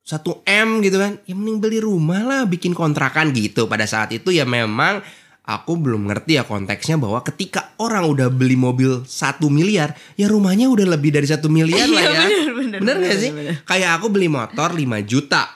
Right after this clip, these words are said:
Speaker 1: Ya berarti aku udah punya uang lebih untuk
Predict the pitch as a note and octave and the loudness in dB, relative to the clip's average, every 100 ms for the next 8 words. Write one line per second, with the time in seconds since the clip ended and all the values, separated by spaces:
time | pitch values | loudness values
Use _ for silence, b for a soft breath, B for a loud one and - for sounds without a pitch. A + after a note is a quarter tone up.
0 | _ _ _ _ _ _ - E3+ D#3+ E3+ | _ _ _ _ _ _ -2 -2 0 -2
1 | A3 A3 A#3+ G#3 F#3+ E3+ D3+ C#3+ G#3 F#3 | -2 -2 -2 -2 0 -2 0 0 0 -2
2 | B2+ A#2 G3+ A3+ C#3+ B2+ G#3 | -2 0 2 2 0 0 -4